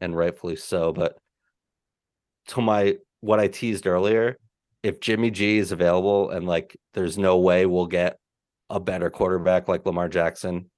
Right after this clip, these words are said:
I, I say that because you never know what's gonna happen. And Joe Douglas used to work for Eric DeCosta. So there's that.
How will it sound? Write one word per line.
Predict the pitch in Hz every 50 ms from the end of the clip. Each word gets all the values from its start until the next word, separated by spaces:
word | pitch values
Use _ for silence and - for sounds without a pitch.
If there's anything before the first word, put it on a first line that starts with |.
| _
I, | - - 98 95 98 - -
I | 104 90
say | - - - 131 135
that | 131 127 127 127 120 - - _ _ _ _ _ _ _ _ _
because | - - 110 92 82
you | 95 95
never | 98 107 101 107
know | 101 98 98
what's | 98 101 95 -
gonna | - 101 95 92
happen. | 98 98 92 95 113 92 90
And | 87 82
Joe | 85 95 92
Douglas | 92 87 92 87 87 92 92 85 - -
used | 95 98 - - -
to | 95
work | 85 85 90 90 90 -
for | - 85
Eric | 95 101 101 98 -
DeCosta. | 101 95 - 110 107 104 - - 104 107 107 - _ _ _ _ _ _ _ _ _ _ _ _ _
So | - - - 98
there's | 90 92 87 80 80
that. | 95 90 87 82 82 80 -